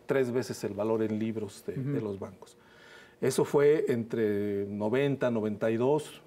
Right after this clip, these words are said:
Speaker 1: más o menos, ¿no? Que, que se privatizaron los bancos. Y cuando llegó la crisis de, de noventa y cuatro, noventa y cinco,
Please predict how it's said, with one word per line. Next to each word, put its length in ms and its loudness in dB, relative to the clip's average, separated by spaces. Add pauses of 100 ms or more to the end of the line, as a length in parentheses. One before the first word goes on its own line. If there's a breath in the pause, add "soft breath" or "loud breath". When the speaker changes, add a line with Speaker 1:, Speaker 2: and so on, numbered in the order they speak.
(100)
Speaker 1:
más 200 -8
o 40 -8
menos, 380 -2
¿no? 220 -4
Que, 160 -4
que 140 -10
se 120 -8
privatizaron 640 -4
los 160 -2
bancos. 460 -4 (680 loud breath)
Y 400 2 (320)
cuando 540 2
llegó 280 2
la 180 2
crisis 460 -2
de, 480 2
de 220 0
noventa 400 0
y 60 -2
cuatro, 340 0
noventa 380 0
y 80 -2
cinco, 480 -2